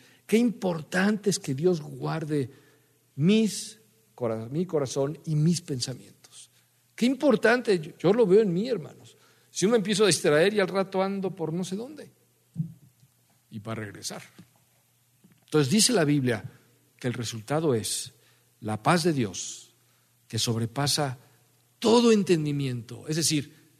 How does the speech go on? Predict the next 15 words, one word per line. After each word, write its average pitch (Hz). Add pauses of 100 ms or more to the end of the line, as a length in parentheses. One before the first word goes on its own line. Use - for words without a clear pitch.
(360)
tú 233
le 208
dices 208
a 170
Dios, 147
"Señor, 156 (280)
me 139
acaban 180
de 156
despedir, 139
Padre, 151
ayúdame 165
a 139
tener 135
paz. 127